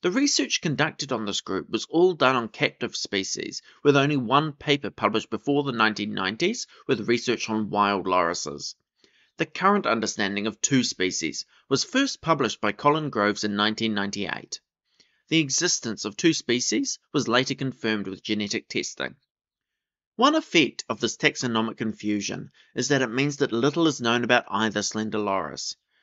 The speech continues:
This is because it is impossible in most cases to work out which species historical studies were researching.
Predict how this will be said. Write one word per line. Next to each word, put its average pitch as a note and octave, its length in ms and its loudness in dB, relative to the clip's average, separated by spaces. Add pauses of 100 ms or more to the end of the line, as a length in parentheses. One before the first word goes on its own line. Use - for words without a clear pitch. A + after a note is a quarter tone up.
(140)
This E3+ 200 2
is D#3+ 100 -4
because D3 420 0
it D3 80 4
is D3+ 140 0
impossible C#3+ 640 2
in A2 140 -4
most G#2+ 300 -4
cases F2 540 -4 (260)
to B2+ 100 0
work C3+ 180 4
out A2+ 140 2
which E3+ 260 2
species D3+ 560 0
historical C3 540 0
studies A2 400 -4
were C#3+ 100 -2
researching. F#3+ 640 -2